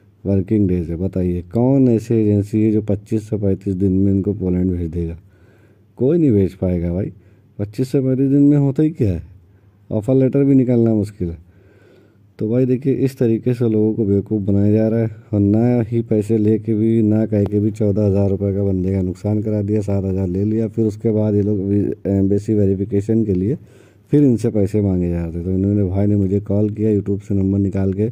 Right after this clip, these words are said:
और फिर मुझसे बात हुई, उन्होंने भेजा, मैंने देखा, मैंने उनको बताया कि भाई ये फेक है। तो इन्होंने, भाई ने मुझसे, अपने भाई से भी बात कराई, कॉन्फ्रेंस पे लिया, वो भाई इनके सऊदी अरब में।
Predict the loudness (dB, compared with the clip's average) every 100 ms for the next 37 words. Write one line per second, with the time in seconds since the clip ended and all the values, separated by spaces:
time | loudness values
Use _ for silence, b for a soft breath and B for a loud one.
0 | b b b b _ -10 -6 -4 -2 -2
1 | -2 -2 -4 -2 -2 0 0 0 0 -2
2 | 0 0 0 0 -2 -2 -4 -4 -6 -4
3 | -6 -4 -6 -4 -2 -2 -2 -2 -2 -4
4 | -2 -2 -4 -10 b b b b -6 0
5 | 2 2 0 0 0 -2 -2 -4 0 0
6 | 2 0 0 0 0 0 0 0 -2 -2
7 | -2 0 -2 0 0 -2 -2 -6 -6 -4
8 | -4 0 0 0 -2 -2 -2 -2 0 0
9 | 0 -2